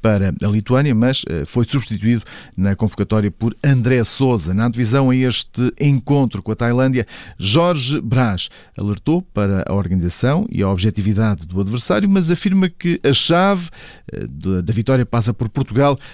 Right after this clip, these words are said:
se focar no que pode fazer, estando todo o grupo com muita vontade de dar início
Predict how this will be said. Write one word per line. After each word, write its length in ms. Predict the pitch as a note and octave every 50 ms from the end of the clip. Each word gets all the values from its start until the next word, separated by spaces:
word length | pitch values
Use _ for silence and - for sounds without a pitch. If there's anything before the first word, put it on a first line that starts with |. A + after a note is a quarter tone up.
| - -
se 260 | - - - - G3 G3
focar 440 | - E3 C#3 - D#3 D#3 E3+ F#3+
no 320 | F#3 E3+ D#3+ D#3+ E3 D#3+ - - -
que 400 | - D#3 D#3 D3 D3 C#3+ C#3+ C#3 B2+ - -
pode 180 | F#3+ F#3 -
fazer, 240 | - D3+ A2 F#2+ G2
estando 380 | F2+ - - - E3+ E3+ D#3 -
todo 220 | - F3 D#3+ D3
o 40 | C3
grupo 260 | D3 F3 E3 - -
com 140 | - D#3+ D#3
muita 420 | D3+ D#3+ F#3+ A3+ A#3+ A#3 - G3
vontade 580 | E3+ D#3+ D#3+ D#3 C3+ - D#3+ E3+ F3+ F#3+ E3 E3 F#3 -
de 420 | C3 C3+ C3 C#3+ D#3+ F3 F3 - - _ _ -
dar 200 | A#2 D3 E3 F3+
início 420 | E3+ C#3 A#2+ A2 - - E2 D#2+